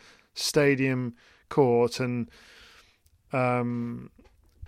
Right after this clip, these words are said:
and waves wa-, with one hand and then raises his racket with the other, um, to the crowd. There's n-, there was nothing like it. And I, and I hate saying that in a, in the past tense, but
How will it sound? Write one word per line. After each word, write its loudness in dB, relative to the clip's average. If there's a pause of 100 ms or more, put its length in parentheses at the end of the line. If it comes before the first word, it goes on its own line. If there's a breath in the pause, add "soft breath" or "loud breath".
(380)
and -2
waves 2
wa-, -2
with 0
one 0
hand -4
and -4
then -4
raises 0
his -4
racket -4
with -6
the -2
other, -6 (440)
um, -6
to -10
the -2
crowd. -4 (1400 soft breath)
There's 4
n-, -2
there 0
was 0
nothing 0
like -4
it. -12 (720)
And -4
I, 0 (180)
and -2
I -2
hate -2
saying -2
that -8
in -6
a, -4 (460)
in -6
the -6
past -4
tense, -8
but -4